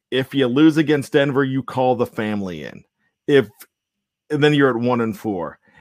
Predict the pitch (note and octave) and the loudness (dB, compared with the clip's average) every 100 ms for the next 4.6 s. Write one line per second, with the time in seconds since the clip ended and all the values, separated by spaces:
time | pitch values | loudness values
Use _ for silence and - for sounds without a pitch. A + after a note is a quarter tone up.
0 | _ C3+ B2 C#3+ E3+ D3+ E3 C#3 C#3+ C#3 | _ -2 0 2 4 8 8 6 4 4
1 | B2 - B2 B2 C3+ B2 A2 A#2+ B2+ B2+ | 0 -4 0 2 2 2 0 -2 -2 0
2 | A#2+ A2+ - - A#2 A#2 G#2+ G2 _ _ | -2 -4 -10 -10 -6 -6 -6 -8 _ _
3 | _ _ - _ B2 A#2 A2 G#2+ C3+ A#2+ | _ _ -20 _ -4 -2 -2 -2 0 0
4 | A2 - B2+ D#3 B2 _ | -2 -4 0 0 -2 _